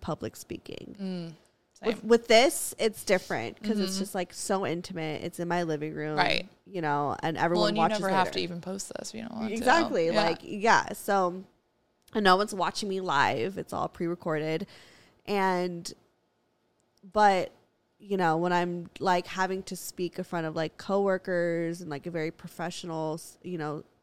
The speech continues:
Speaker 1: place, I, I just, I don't, I don't know how to talk. <laughs> I, like, just don't do a good job. So afterwards, I just was, like, freaking out. Like,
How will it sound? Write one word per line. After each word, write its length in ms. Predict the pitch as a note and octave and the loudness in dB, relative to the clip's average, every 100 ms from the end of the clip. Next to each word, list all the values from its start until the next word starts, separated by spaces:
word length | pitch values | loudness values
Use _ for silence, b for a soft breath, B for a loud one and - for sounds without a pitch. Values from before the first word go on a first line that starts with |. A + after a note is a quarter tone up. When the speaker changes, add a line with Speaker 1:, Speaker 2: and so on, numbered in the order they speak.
| _ _ _ _ _ _ _ - | _ _ _ _ _ _ _ -6
Speaker 1:
place, 600 | F#3 D#3+ D#3 F3 - - b b b b _ _ _ _ _ - | 0 0 0 -4 -8 -14 b b b b _ _ _ _ _ 2
I, 220 | G3 F#3+ - | 2 2 -4
I 220 | F3+ F3+ F#3 | 0 2 2
just, 600 | F3+ E3+ F3 - - - _ _ _ _ _ _ - - | 0 -2 -4 -10 -14 -18 _ _ _ _ _ _ -16 -6
I 120 | E3+ | -2
don't, 220 | F3 F3+ | 0 0
I 140 | - E3 | 0 0
don't 140 | D#3+ | 0
know 180 | D#3 D3 | 0 -2
how 140 | E3+ | -2
to 80 | C#3 | -4
talk. 360 | - G#3 - - - - - | -4 -2 0 2 0 -2 -10
<laughs> 240 | - - | -4 6
I, 140 | C4 | 8
like, 240 | B3+ A#3+ B3+ | 10 8 6
just 200 | C4 B3 | 4 6
don't 200 | A3+ G#3+ | 6 8
do 120 | G#3 | 6
a 20 | |
good 140 | F#3+ F#3 | 6 6
job. 220 | F3+ F3+ | 6 6
So 100 | - | 4
afterwards, 480 | G3+ G#3+ B3 A#3+ A3+ | 4 6 4 4 6
I 120 | G3 | 4
just 200 | G3 G3+ | 2 -4
was, 140 | G3 | -2
like, 280 | F#3 F3 - B B B B B _ _ - | 2 0 -2 B B B B B _ _ -2
freaking 360 | A3 G#3+ G#3 | -2 -2 -4
out. 300 | F3+ F3 D3 | 2 4 4
Like, 200 | D#3+ D#3+ | 0 -2